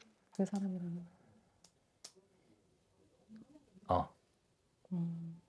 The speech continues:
Speaker 1: 왜요? 그럼 다른 사람 만나야 되나? 내년에?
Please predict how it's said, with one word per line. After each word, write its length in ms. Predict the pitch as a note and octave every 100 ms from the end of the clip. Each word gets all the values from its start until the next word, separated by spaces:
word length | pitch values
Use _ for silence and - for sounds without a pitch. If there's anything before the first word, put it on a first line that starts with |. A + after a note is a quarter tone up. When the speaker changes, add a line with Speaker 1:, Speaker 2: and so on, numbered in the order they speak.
| _ _ - _ -
Speaker 1:
왜요? 380 | F#3+ F#3+ G3+ A3
그럼 140 | F#3 F3+
다른 240 | F#3 G#3+
사람 220 | G#3 F#3
만나야 300 | E3 E3+ E3+
되나? 280 | D#3+ F3+ A3 - _ _ _ _ _ _ _ _ _ _ B3 A#3 _ A3 A3+ _ - - - - _ _ _ _ _ A3+ A3 _ _ _ _ _ _ _ F3 F3 - F#3 - - - - -
내년에? 480 | F#3 G3 G3+ B3+